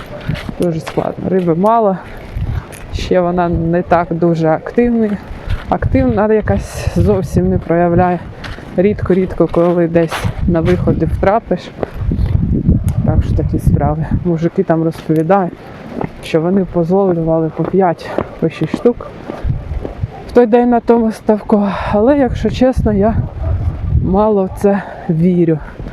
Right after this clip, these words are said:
Бо ми тоді промаслали, вона брала неохоче. Ганяти ганяла, але дуже складно було підібрати приманки.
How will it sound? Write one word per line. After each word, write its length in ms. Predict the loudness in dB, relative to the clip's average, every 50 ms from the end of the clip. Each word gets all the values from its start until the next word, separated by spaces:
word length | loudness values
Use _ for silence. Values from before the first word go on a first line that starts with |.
| -12 -12 -12 -10 -10 -10 -6 -2
Бо 120 | 0 2
ми 140 | 2 2 2
тоді 260 | 2 2 2 2 0
промаслали, 760 | 0 0 2 2 2 2 0 0 2 2 4 4 4 4 4
вона 300 | 4 2 2 2 2 2
брала 680 | 2 2 2 2 2 2 2 2 2 2 2 2 0 -2 -4 -8 -12 -12 -8 -6 -6 -6 -6 -6 -2
неохоче. 600 | -2 -2 -2 -2 -2 -2 -2 -2 -2 -2 -2 -2
Ганяти 480 | 0 0 2 2 2 2 0 0 0 0
ганяла, 600 | 2 2 2 2 2 2 2 2 2 2 2 2 -2 -4 -8 -10 -8 -4
але 360 | -2 0 0 2 2 0 0 -2 -4 -8 -10 -10 -10 -10 -10 -4 0
дуже 220 | 2 2 4 2 0
складно 460 | -2 0 0 2 2 4 2 2 2
було 260 | 2 2 2 2 2
підібрати 580 | 0 0 0 0 2 2 2 0 0 0 -2 0
приманки. 640 | 2 2 4 4 4 4 2 0 0 -4 -6 -8